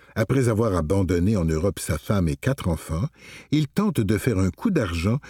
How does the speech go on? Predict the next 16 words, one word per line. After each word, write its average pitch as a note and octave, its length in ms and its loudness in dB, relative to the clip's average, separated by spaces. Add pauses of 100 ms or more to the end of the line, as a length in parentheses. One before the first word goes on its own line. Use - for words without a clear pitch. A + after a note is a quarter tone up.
(200)
en A#2 140 2
transportant D3 680 0
des G2 140 2
marchandises B2 760 2
sur F2+ 240 -2
la F2+ 140 2
piste - 380 -2
de D#2 160 0
Santa C#3+ 420 0
Fe A#2+ 320 -2 (400)
à A#2+ 80 2
la E3 140 2
manière E3 420 2
d'un G#2+ 300 2
François-Xavier G2 920 0
Aubry. D2 600 -2